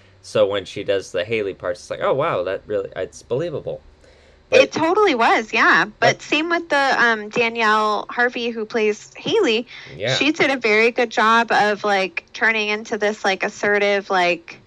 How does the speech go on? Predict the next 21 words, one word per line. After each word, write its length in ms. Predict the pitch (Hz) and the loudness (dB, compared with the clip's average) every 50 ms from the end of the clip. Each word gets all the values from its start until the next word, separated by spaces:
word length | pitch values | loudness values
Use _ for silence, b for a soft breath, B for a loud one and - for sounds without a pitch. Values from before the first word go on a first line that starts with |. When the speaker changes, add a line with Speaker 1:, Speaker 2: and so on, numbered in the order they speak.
| _ b b b b b | _ b b b b b
Speaker 1:
And 140 | - 139 147 | -2 -2 0
especially 460 | 151 139 - - 190 180 - 196 170 | -2 -2 0 0 0 0 0 -2 -4
doing 260 | 143 143 175 180 175 | -2 -2 0 0 0
the, 100 | 170 160 | 0 2
like, 200 | 147 143 127 - - | 2 0 0 -2 -4
<sighs> 420 | - 196 185 135 - _ _ _ - | -8 -8 -8 -8 -10 _ _ _ 2
the, 240 | 127 131 123 107 - - | 4 4 4 2 -2 -6
the, 200 | 104 120 165 135 - _ _ - 110 | -4 -4 -4 -4 -6 _ _ -20 -10
just 220 | 104 156 160 135 - | -6 -6 -6 -4 -2
all 120 | 127 160 | 2 4
the 60 | 175 | 6
Speaker 2:
Yes. 180 | 160 - 160 190 226 - | 6 6 6 4 0 -2
Speaker 1:
expressions, 640 | - - 147 139 135 - - 123 92 85 85 85 - | 0 2 4 4 4 2 -2 -4 -4 -4 -6 -6 -4
like, 140 | 95 92 - | -4 -4 -4
she 160 | - - 113 | -6 -10 -8
had 240 | 101 113 113 113 101 | -4 -2 -2 -2 2
those 240 | 104 107 104 95 95 | 2 2 2 2 2
Speaker 2:
Yes. 240 | 208 - - 104 101 | 2 4 4 4 2
Speaker 1:
down 140 | 98 90 85 | 0 -6 -10
so 220 | - - 104 95 | -8 -6 -4 -4
well. 320 | 92 92 87 82 80 80 | -2 -2 -4 -4 -6 -8